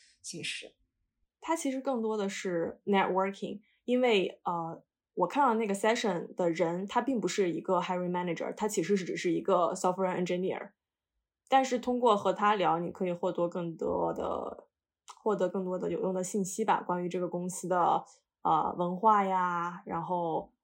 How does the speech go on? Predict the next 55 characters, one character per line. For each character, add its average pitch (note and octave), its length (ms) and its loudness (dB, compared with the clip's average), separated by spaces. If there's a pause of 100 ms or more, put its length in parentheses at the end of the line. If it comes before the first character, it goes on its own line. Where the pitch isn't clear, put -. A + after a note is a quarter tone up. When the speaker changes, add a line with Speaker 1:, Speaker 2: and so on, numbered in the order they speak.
(100)
Speaker 2:
呃， D#3+ 220 -4
他 G3 80 -6
的 F#3+ 80 0
工 G3 160 -2
作 G3 140 2
环 E3+ 220 -4
境 F#3+ 160 0
是 F#3 80 -6
怎 D#3 120 -4
样 D#3+ 220 -2
的， D#3 160 -4
以 E3 80 -6
及 E3+ 180 -4
他 F3 240 -4
招 G3 280 2
不 F#3+ 100 -4
招 F3+ 180 2
人。 D3 300 -2
如 G#3 80 6
果 A3+ 80 10
聊 F#3 140 6
得 G#3+ 100 10
好 F#3 180 2
的 - 80 -4
话， E3+ 220 2
说 G3 140 0
不 F#3 80 -4
定 G3 120 2
对 F#3 140 0
方 F3+ 180 0
可 F3 140 -2
以 E3 80 2
帮 F3 220 0
你 F3+ 80 -2
refer F3 420 0
一 E3+ 60 -6
下 E3+ 280 -2
一 - 80 -4
些 E3+ 160 -2
职 D3+ 200 -10
位。 C3+ 180 -8 (460)
Speaker 1:
嗯， G3 200 -10 (560)
好 F#3 220 -8
的。 F3 160 -8 (180)
那 D#4 80 2
除 B3+ 200 2
了 E4+ 100 4
这 A4+ 140 8
个 C4 60 8
one-on-one A#3+ 300 6
session B3 360 2
以 G3 160 0
外， F#3+ 280 0
他 G#3+ 240 -6
的 G#3 340 -2